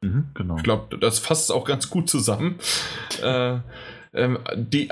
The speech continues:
Speaker 2: die Anzüge, die du erwähnt hattest, ähm, ich hab natürlich, äh, äh, unsichtbar mich machen können. Am Anfang hast du so ein bisschen, ähm, A- oder B-Optionen, wie du dich entscheiden kannst. Was habt
Speaker 1: Mhm.
Speaker 2: ihr gewählt?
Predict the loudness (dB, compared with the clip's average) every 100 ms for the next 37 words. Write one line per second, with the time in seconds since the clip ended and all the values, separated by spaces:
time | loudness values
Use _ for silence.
0 | -4 0 2 2 2 2 2 2 2 2
1 | 2 2 0 2 2 2 2 2 2 2
2 | 2 0 2 0 0 -2 0 2 2 2
3 | 0 0 2 2 2 -2 -10 _ 0 2
4 | 2 4 2 0 2 2 2 0 0 2
5 | 4 0 -4 0 0 0 0 2 2 2
6 | 2 0 2 0 2 2 2 2 2 2
7 | 2 4 2 2 -2 -14 -14 0 2 2
8 | 2 -2 -4 0 2 2 0 2 2 0
9 | 0 -4 0 0 2 2 2 0 0 0
10 | 2 2 2 2 0 0 0 -2 2 2
11 | 2 2 2 2 0 0 2 2 2 2
12 | 2 0 -2